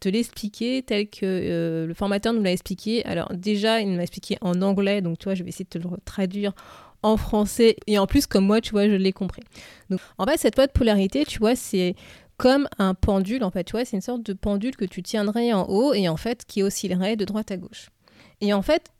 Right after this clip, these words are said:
de part et d'autre de, du pendule, on va dire, tu vois, par exemple, à, à droite du pendule, où tu vas avoir, par exemple, ce qu'on va appeler, bah, le côté négatif, à gau-, à gauche du pendule, tu vas avoir le côté positif,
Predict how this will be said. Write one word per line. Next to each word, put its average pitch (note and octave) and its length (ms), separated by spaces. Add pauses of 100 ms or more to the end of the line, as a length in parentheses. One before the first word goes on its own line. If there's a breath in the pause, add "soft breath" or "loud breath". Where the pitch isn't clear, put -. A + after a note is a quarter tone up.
(320)
de G3+ 120
part D#4 300
et D4 80
d'autre C4+ 380
de, F3+ 720
du F#3 140
pendule, F#3 440
on F#3+ 160
va F3+ 120
dire, A3 180
tu - 80
vois, G3 140
par F#3 140
exemple, F3+ 340 (120)
à, F3 560
à F#3 80
droite A3+ 280
du A3+ 120
pendule, G3+ 540
où G3 180 (160)
tu - 140
vas F#3 180
avoir, A3 280
par F3+ 180
exemple, F#3+ 400
ce - 60
qu'on F#3 140
va F3 120
appeler, G#3 240
bah, F3+ 140
le E3+ 120
côté F#3 400 (460 loud breath)
négatif, F#3 640
à F3 100
gau-, F3+ 140 (180)
à F3+ 120
gauche G#3 300
du F#3 100
pendule, F#3+ 320
tu - 140
vas F#3+ 100
avoir F3+ 200
le F#3 120
côté F3 300
positif, B3+ 760